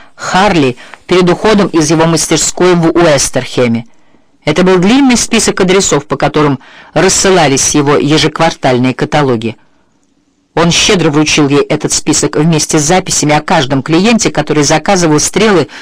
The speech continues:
в золотом колчане за последние шесть месяцев, но добавил: "Не думаю, что это вам сильно поможет,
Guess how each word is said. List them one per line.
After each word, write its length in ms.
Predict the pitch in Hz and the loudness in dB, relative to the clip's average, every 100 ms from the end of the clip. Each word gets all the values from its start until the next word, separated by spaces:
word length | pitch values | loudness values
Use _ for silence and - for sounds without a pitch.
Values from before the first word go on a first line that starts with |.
| - - | -16 -6
в 80 | 151 | -2
золотом 440 | 165 180 202 208 | 0 2 2 0
колчане 560 | - 175 - 175 208 190 | 0 -2 0 2 2 2
за 100 | 170 | 0
последние 540 | 156 - 190 160 160 | -2 0 0 0 0
шесть 320 | - 156 - | 0 0 0
месяцев, 400 | 151 131 - 127 - - - - | -2 -2 -2 -4 -8 -16 -14 -4
но 160 | 151 | 0
добавил: 540 | 175 185 147 135 135 - - - | 0 2 2 2 0 -4 -14 -4
"Не 160 | 180 220 | 0 2
думаю, 340 | 220 208 180 | 2 2 2
что 160 | - 170 | 0 0
это 160 | 160 | 0
вам 160 | 160 156 | 0 0
сильно 320 | - 156 151 | 0 0 0
поможет, 480 | - 147 147 135 | 0 0 0 -2